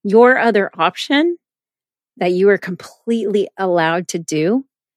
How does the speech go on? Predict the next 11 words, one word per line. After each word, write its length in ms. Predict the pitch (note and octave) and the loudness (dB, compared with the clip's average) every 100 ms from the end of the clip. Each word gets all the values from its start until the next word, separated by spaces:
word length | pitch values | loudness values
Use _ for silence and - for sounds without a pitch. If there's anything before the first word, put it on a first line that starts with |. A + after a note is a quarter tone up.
| _ _ _ | _ _ _
is 240 | F3 F#3 E3+ | -4 -4 -6
just 480 | - D#3+ E3+ - E3+ | -4 -2 -4 -10 -10
let 440 | F3 C#3+ - - - _ | -6 -4 -6 -10 -20 _
the 80 | F3+ | -10
stories 520 | - F3 D#3 D#3+ F#3 | -8 -6 -6 -6 -10
die. 460 | - D3 C#3+ A3 B3+ _ _ _ _ _ _ _ _ _ _ _ | -6 -2 0 -2 -4 _ _ _ _ _ _ _ _ _ _ _
And 400 | G3+ A3 A3 G#3 G#3 _ - | 0 2 2 0 -6 _ -6
when 260 | F3 A3+ | 0 2
you 120 | A#3+ | 2
come 280 | B3 B3 A#3 | 2 0 0
back, 440 | A3 A3+ C#4+ - | 2 0 -2 -8